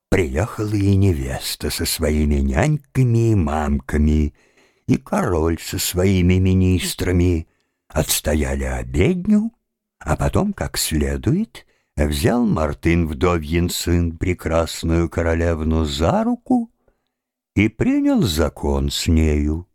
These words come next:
Король дал за дочкою богатое приданое, наградил зятя большим чином и задал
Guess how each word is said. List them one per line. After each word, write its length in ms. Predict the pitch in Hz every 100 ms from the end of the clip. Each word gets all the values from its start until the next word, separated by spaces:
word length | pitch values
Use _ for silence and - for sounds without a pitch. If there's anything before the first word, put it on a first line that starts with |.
| _ _ _ _ _ _ _
Король 400 | - 82 202 254
дал 320 | 143 98 190 165
за 240 | 87 82
дочкою 1000 | 69 104 247 - - - 196 190 185 175 _ _ _ _ _ _
богатое 960 | 69 62 71 69 69 190 226 - 175 165
приданое, 1300 | - 113 123 76 78 78 71 69 69 62 58 - - _ _ _ _ _ _ _
наградил 760 | - 76 82 82 87 85 101 104
зятя 520 | 80 85 95 82 90
большим 760 | 71 76 78 - - 90 73 -
чином 880 | - - 117 208 196 87 62 58 55 _ _ _ _ _ _ _ _ -
и 160 | 78
задал 760 | 73 62 69 69 73 185 - 95